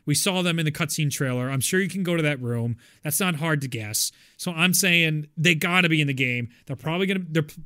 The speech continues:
gonna be playable in Blackout skins. We're gonna play them in Zombie Chronicles two, which has already been hinted at, or there's gonna be a Ether storyline transit crew map at, like, Zero Base or something like that. I could absolutely see that happening.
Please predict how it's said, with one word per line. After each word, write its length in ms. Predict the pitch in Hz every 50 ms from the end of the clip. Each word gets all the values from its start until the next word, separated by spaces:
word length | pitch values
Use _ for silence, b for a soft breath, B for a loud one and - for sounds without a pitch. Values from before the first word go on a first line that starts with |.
| - -
gonna 120 | 220 226
be 80 | 233 226
playable 380 | - - 208 196 190 180 180
in 120 | 175 156 143
Blackout 460 | 156 156 165 156 151 - 139 127 123
skins. 460 | - - - 123 113 113 113 117 110 B B B B B B B _ _ 160 156 165
We're 120 | 156 165
gonna 100 | 185 175
play 180 | 143 - 190 196
them 120 | 196 180
in 40 | 170
Zombie 220 | 147 170 180 196
Chronicles 400 | 180 202 202 202 185 196 185 -
two, 180 | - - 185 170
which 160 | 165 156 151 156
has 80 | 147 160
already 160 | 151 151 147
been 100 | 147 139
hinted 240 | 139 147 147 147 143
at, 220 | 139 139 143 139 - -
or 160 | 165 170 170
there's 140 | 170 160 151
gonna 180 | 175 160 151
be 340 | 143 156 156 143 135 123 B B B B B B _
a 80 | - 147
Ether 380 | 147 143 147 170 156 151 - 170
storyline 640 | 156 - - 180 170 165 160 151 147 143 143 139 113
transit 380 | - 160 151 143 127 127 123
crew 180 | - - 143 135
map 260 | 131 131 127 127 - 127
at, 120 | 120 113
like, 160 | 123 127 120
Zero 320 | 113 113 139 143 139 131 127
Base 360 | 117 127 123 113 110 - -
or 60 | 120
something 300 | - - 104 - 107 101
like 180 | 95 95 92 -
that. 180 | 98 90 87 87 b b b b b
I 80 | - 196
could 140 | - 165 147
absolutely 440 | 143 143 147 143 - 151 151 143 131
see 180 | - - 139 120
that 160 | 110 107 101
happening. 440 | 104 98 92 - - 90 87 98